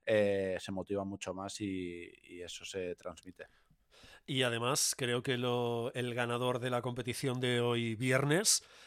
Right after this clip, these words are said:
Speaker 2: se va a la final mundial. Hoy es la final ibérica. Entre, no, no es que sea entre España y Portugal, sino de los jugadores de este territorio, España y Portugal, el ganador se va a la, a la gran final.
Speaker 1: Sí, sí, se va a la, a la gran final, a la final mundial.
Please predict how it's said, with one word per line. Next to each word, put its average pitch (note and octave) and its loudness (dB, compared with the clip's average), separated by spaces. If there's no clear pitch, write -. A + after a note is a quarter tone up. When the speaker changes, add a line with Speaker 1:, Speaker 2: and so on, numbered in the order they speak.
Speaker 2:
se - 6
va A#2+ 4
a B2+ 4
la D3 4
final B2+ 2
mundial. B2 2
Hoy A#2+ 0
es A2+ -2
la B2 0
final A#2+ 0
ibérica. B2+ 4
Entre, G#2 -8
no, A2+ -14
no B2 0
es - 0
que C3+ 4
sea C#3 6
entre C3+ 0
España B2+ 0
y - -4
Portugal, C3 2
sino C3+ 2
de C3 2
los A#2+ 0
jugadores A#2 0
de B2 -4
este B2 -2
territorio, B2 -2
España A#2+ -4
y A2+ -4
Portugal, C3+ 4
el A#2+ 0
ganador A2+ -6
se - -2
va A#2+ -2
a A2 -2
la, G#2+ -4
a B2+ 0
la A#2+ 2
gran A#2+ -2
final. - -2
Speaker 1:
Sí, C#3 0
sí, C#3 4
se G2+ -2
va G2 2
a - 2
la, A2 0
a F#2+ -4
la F#2 -2
gran G#2 0
final, D3 -2
a G#2 -4
la F#2 -2
final F2+ -6
mundial. G#2+ -4